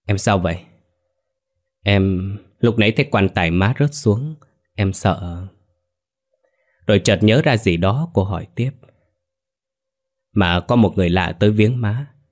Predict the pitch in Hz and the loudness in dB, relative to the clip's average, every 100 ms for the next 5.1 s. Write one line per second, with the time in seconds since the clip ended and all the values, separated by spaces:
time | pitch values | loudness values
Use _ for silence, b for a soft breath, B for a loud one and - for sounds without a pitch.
0 | _ - - 113 - 110 104 82 85 85 | _ -6 -2 -2 0 0 0 -2 -2 -2
1 | 95 98 - 101 147 107 80 - _ _ | -2 -2 -2 -4 -4 -6 -8 -16 _ _
2 | _ _ _ _ _ 90 85 104 104 110 | _ _ _ _ _ -6 -4 -4 0 2
3 | 104 101 131 90 85 101 147 135 82 80 | 2 2 2 0 0 0 0 -2 -2 -2
4 | 104 98 90 85 95 131 85 85 82 98 | -4 -2 -2 0 -2 0 -2 -2 -4 -8